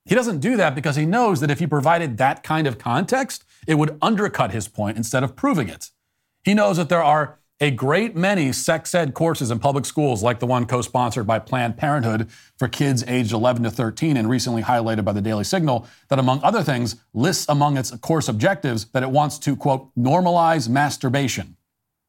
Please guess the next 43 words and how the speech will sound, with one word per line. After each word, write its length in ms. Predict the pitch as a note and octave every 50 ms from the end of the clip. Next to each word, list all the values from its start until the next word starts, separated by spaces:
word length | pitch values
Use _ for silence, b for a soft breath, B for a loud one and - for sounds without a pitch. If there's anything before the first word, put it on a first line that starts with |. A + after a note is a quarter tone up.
| _ _ _ _ _ _ _ _ _ _ _ _ _ _ _ -
Now, 140 | B2+ A#2+ B2
John 260 | G2+ - D3+ F3 F3+
Oliver 300 | E3+ E3 D#3+ C#3 C3+ B2
doesn't 340 | A2 B2 D3 D3+ D3 D3+ C3+
want 240 | C3 C3+ C#3 - -
to 100 | C#3+ B2+
say, 340 | - - G#3+ F#3+ F3 E3
"Hey, 280 | D#3 D#3 B3 B3+ A3+ F#3+
you 140 | D3+ D3+ D3
dumb 400 | A#2+ G2+ - C3+ C#3 C3+ A#2+ A2+
parents, 400 | - C3 B2+ B2+ C3+ D#3 D3 -
take 240 | - - B3 A#3 A3
it 80 | G3+
easy. 380 | F#3 F#3 F3+ D#3 B2+ A2+ F2+ b b b b b -
All 180 | F3 A3 A3
the 80 | F#3+ F3
schools 320 | - - F3+ E3 D3 A#2
want 140 | C3+ C3 A#2+
to 60 | B2
do 200 | C#3 A3+ B3 G#3
is 100 | D3+ A2+
talk 300 | - - C#3 C#3+ C#3 -
to 80 | - C#3+
your 80 | B2+
eleven-year-old 640 | A#2 G#2+ A2+ C3+ D#3+ D#3+ E3+ D3+ C3 A#2+ A2 G#2+ G#2+
about 280 | A2 A#2 A2+ A2+ - -
masturbation." 920 | A#2 A#2+ C3 B2+ - - B2+ G#2+ A#2+ - G3 C#3 - A#2+ G#2+ C3+ F3 - _ _ _ _ _ _ _ _ _ _ _ _ _ _ _ _ -
He 60 | F3
doesn't 140 | G3+ F#3 F#3
want 120 | D#3 C#3
to 40 | -
say 180 | - C4+ B3+
that, 400 | G3 C#3 B2 A#2 A#2+ C3 - -
so 80 | - C#3+
he 80 | B2+ A#2
doesn't 240 | G3 F3 B2+ A2+
say 240 | F#2 - A2 F2 F2
it, 180 | A2+ D3+ - _
but 160 | B2+ A#2 G2+
that's 180 | C3 C3 - C3+
essentially 560 | A2+ - - C#3+ C3+ B2+ - B2+ A2+ G#2+ G#2+
his 140 | G#2+ G#2 G2
message. 500 | G#2+ G#2 F2+ - - F2 - - -